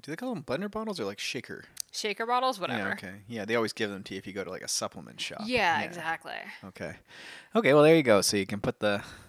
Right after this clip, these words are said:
Speaker 1: ice cubes in
Speaker 2: Ice
Speaker 1: and
Speaker 2: cubes in.
Speaker 1: shake things
Speaker 2: Big
Speaker 1: up
Speaker 2: change.
Speaker 1: more.
Speaker 2: And I tossed a couple other ideas in there as far as just, like, spicing up your, your boring protein and water mixture.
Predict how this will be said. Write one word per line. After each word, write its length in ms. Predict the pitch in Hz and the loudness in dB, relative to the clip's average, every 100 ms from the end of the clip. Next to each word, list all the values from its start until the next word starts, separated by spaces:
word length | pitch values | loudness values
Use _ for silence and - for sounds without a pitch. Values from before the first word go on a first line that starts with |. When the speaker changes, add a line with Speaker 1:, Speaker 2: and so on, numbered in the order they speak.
| - _ | -20 _
Speaker 1:
ice 180 | 131 - | -4 -4
cubes 320 | - 131 117 | -2 -4 0
in 140 | 131 208 | 0 2
Speaker 2:
Ice 160 | 220 | 0
Speaker 1:
and 80 | 196 | -4
Speaker 2:
cubes 240 | 302 285 302 | -10 -8 -4
in. 280 | 339 214 - _ - | -4 -4 -8 _ -10
Speaker 1:
shake 300 | - 120 - | -4 -4 -2
things 260 | 113 110 | -2 0
Speaker 2:
Big 80 | 110 | 2
Speaker 1:
up 40 | 95 | 2
Speaker 2:
change. 100 | - | 0
Speaker 1:
more. 180 | 76 76 | -4 -4
Speaker 2:
And 120 | 220 | -2
I 140 | 214 214 | 0 0
tossed 320 | - 233 - | 2 2 2
a 60 | 214 | -6
couple 220 | 190 180 | -2 -2
other 200 | 175 180 | 0 0
ideas 440 | 175 180 175 175 | 0 0 -2 -2
in 100 | 190 | -6
there 200 | 185 185 | -2 0
as 120 | 180 - | 0 -2
far 160 | 170 | -4
as 140 | 165 - | -4 -6
just, 140 | 160 | -10
like, 140 | 170 - | -10 -10
spicing 500 | - 196 180 185 175 | -2 0 0 -4 -2
up 200 | 175 - | -2 -2
your, 340 | 170 170 165 _ | -2 -2 -4 _
your 120 | 180 | -12
boring 480 | 165 175 175 170 170 | -8 -2 -2 -2 -8
protein 460 | - 180 175 180 175 | -6 -6 -6 -8 -8
and 160 | 170 | -4
water 280 | 170 175 185 | -2 0 -2
mixture. 520 | 185 - - 226 233 | -6 -10 -4 -2 -4